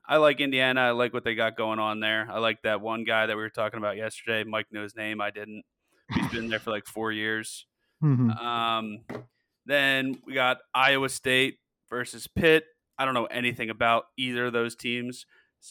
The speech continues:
Speaker 2: By the
Speaker 1: And,
Speaker 2: way,
Speaker 1: uh,
Speaker 2: you're talking about Trace Jackson Davis.
Speaker 1: Yes, that's exactly what I'm taking. Tracy Jackson.
Speaker 2: Sure.
Speaker 1: The singer.
Speaker 2: Yep.
Speaker 1: Um,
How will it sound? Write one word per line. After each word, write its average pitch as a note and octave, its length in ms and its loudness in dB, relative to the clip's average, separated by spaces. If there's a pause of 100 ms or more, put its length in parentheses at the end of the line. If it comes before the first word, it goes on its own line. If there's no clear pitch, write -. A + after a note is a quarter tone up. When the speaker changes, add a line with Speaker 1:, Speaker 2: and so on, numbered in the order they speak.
Speaker 2:
By C#3 200 4
the C#3 100 6
Speaker 1:
And, A#2+ 120 6
Speaker 2:
way, B2 60 2
Speaker 1:
uh, - 60 -2
Speaker 2:
you're E3+ 160 4
talking E3 260 4
about C3+ 200 4
Trace A2+ 320 0
Jackson A2+ 400 -2
Davis. - 600 -10
Speaker 1:
Yes, - 460 -4
that's A2 160 -12
exactly G#2 420 -8
what G2+ 60 -10
I'm G2+ 80 -12
taking. F2 240 -12 (100)
Tracy A#2+ 380 -4
Jackson. G2+ 480 -6 (1000)
Speaker 2:
Sure. - 260 -2 (280)
Speaker 1:
The - 60 -16
singer. F2+ 300 -10 (480)
Speaker 2:
Yep. B2 200 2
Speaker 1:
Um, A#2+ 300 -2